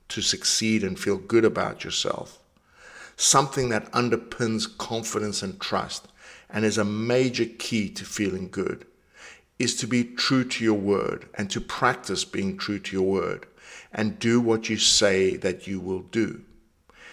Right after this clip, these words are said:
And this is not just for others, which we're actually better at normally than for ourselves. But if you say that you, and promise yourself that you're gonna do something, do it.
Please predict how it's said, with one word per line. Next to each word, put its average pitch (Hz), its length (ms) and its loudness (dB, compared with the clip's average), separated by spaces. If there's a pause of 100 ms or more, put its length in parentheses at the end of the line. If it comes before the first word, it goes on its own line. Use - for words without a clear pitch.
(160)
And 127 140 -6
this 185 180 4
is 180 140 2
not 170 260 2
just - 240 2
for 117 220 4
others, 107 400 2
which 101 180 -6
we're 107 140 0
actually 107 320 -2 (400)
better 110 400 2
at 98 240 0
normally 98 560 -2 (440)
than 110 180 0
for 110 280 4
ourselves. - 800 0 (480)
But 113 200 4
if 131 200 4
you 190 80 0
say 110 440 6
that 107 280 -2
you, 101 240 -4
and 95 200 -4
promise 113 400 0
yourself 98 420 0
that 92 140 -8
you're 98 80 -8
gonna 98 240 -2
do 98 280 -4
something, - 600 -6 (800)
do 127 200 6
it. - 220 -6